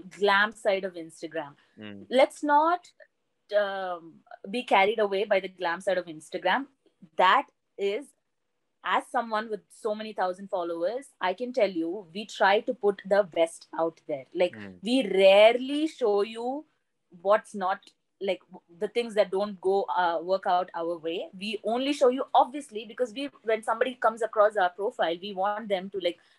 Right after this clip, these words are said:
Speaker 1: see, "Oh, this person, like, looks so good in this, this, this." So there is, uh, uh, glorification in Instagram, but that should be understood by people by now, because
Speaker 2: Mm.
Speaker 1: you know, we have been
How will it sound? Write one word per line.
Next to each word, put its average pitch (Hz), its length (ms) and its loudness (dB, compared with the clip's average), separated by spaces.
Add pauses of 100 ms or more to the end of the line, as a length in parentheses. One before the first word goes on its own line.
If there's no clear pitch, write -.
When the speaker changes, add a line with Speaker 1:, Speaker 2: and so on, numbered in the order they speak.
Speaker 1:
see, - 240 -4
"Oh, 262 280 6
this - 140 -14
person, 175 500 -6 (300)
like, 165 240 2
looks 170 260 -8
so 165 200 4
good 165 220 -2
in 170 100 -2
this, 262 320 8
this, 247 280 6
this." 226 220 2 (320)
So 370 300 2 (100)
there 302 220 8
is, 370 240 -6
uh, 240 160 0
uh, 202 300 -2
glorification 233 920 -10 (340)
in 269 380 4 (160)
Instagram, 190 560 -2
but 196 180 2
that 226 220 4 (100)
should 247 200 -10
be 262 100 -4
understood 196 400 -6
by 185 140 -4
people 175 380 -10
by 165 260 -2
now, 147 360 -10 (200)
because 165 320 -6
Speaker 2:
Mm. 98 160 -18 (380)
Speaker 1:
you 220 140 2
know, 175 220 2 (440)
we 233 140 2
have 233 220 8
been 247 380 4